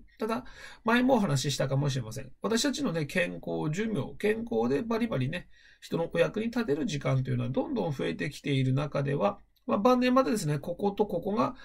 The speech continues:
まあ、ちょっと同時に、あのー、まあ、進行していくというかね、同時にこの、ここの部分とここの部分が強いような状態で、ずっと晩年までね、過ごしていくような傾向というのはあるのかなというふうに思います。で、まあ、基本的な話し方を、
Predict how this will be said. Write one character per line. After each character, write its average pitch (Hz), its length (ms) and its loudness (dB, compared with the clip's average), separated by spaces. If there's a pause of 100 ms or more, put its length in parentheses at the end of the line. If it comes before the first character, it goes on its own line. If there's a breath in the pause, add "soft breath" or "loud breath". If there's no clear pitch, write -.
(220 loud breath)
ま 196 100 0
あ、 - 20 2
ち 175 80 0
ょ 143 40 4
っ - 40 6
と 127 40 4
同 202 220 10
時 202 120 0
に、 247 220 0 (540 loud breath)
あ 110 140 -2
の 104 920 -2
ー、 113 60 -6
ま - 560 -4
あ、 - 20 -
進 139 300 0
行 127 160 0
し - 80 -4
て 123 80 -6
い 117 60 -6
く - 80 -12
と - 60 -12
い - 20 -10
う - 20 -14
か 120 80 -8
ね、 185 220 -6
同 208 120 4
時 247 120 2
に 294 100 -4
こ 285 140 0
の、 269 100 2 (120)
こ 240 120 -2
こ 262 140 -2
の 269 80 0
部 233 140 -2
分 254 120 0
と 262 80 -2
こ 220 120 -6
こ 196 100 0
の 196 80 0
部 156 140 -4
分 151 100 -2
が 151 100 -4
強 277 320 -4
い 269 60 2
よ 262 80 2
う - 20 2
な 226 140 0
状 220 160 4
態 233 240 0
で、 285 180 0 (320 loud breath)
ず - 80 -10
っ - 20 -6
と 147 80 2
晩 139 220 4
年 135 160 4
ま 110 100 -2
で 147 80 -4
ね、 220 220 -4
過 196 80 -2
ご 180 140 -2
し - 40 -4
て 156 120 -4
い 139 100 -2
く 175 140 -2
よ 214 140 2
う - 20 -
な - 120 -6 (640 loud breath)
傾 151 140 0
向 147 140 0
と 131 80 0
い - 20 2
う - 20 2
の 135 60 0
は 160 60 -2
あ 165 40 -2
る 156 60 -6
の 165 80 -4
か - 100 -4
な 240 80 -4
と 143 160 -6
い 117 60 -8
う - 20 -10
ふ 101 60 -12
う - 20 -10
に - 80 -12
思 120 220 -8
い 90 40 -14
ま 101 140 -12
す。 - 140 -14 (200)
で、 254 180 0 (640 loud breath)
ま 254 100 0
あ、 233 80 0
基 277 140 -2
本 277 100 6
的 262 180 0
な 269 80 0
話 262 280 2
し - 20 -4
方 247 240 2
を、 254 100 4